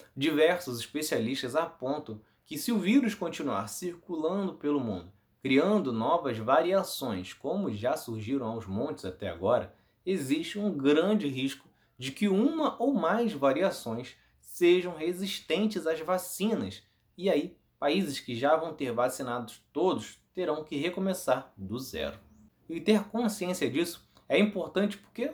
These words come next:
só a quebra de patente não é suficiente. Isso porque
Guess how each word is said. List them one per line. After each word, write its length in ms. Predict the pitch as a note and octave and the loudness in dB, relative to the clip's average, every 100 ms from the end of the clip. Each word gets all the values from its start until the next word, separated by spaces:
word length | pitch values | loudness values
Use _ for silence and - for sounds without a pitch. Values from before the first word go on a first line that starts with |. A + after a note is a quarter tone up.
| - | -10
só 460 | - - - C#4 G3 | -20 -18 -4 4 6
a 60 | - | 6
quebra 340 | D#3+ C#3+ A#2 | 2 0 0
de 80 | A2 | -6
patente 520 | G#2 - D#3 D#3+ - | -8 -6 -8 -10 -14
não 320 | E3+ F#3 E3 | -8 -4 0
é 120 | D#3 | 0
suficiente. 960 | D#3 E3 - D3+ - F3 A#2 F2 - - _ _ _ - | 0 -6 -12 -12 -8 -2 -2 -4 -14 -18 _ _ _ -8
Isso 200 | E3 - | -6 -4
porque 340 | D3+ F3 | -2 -2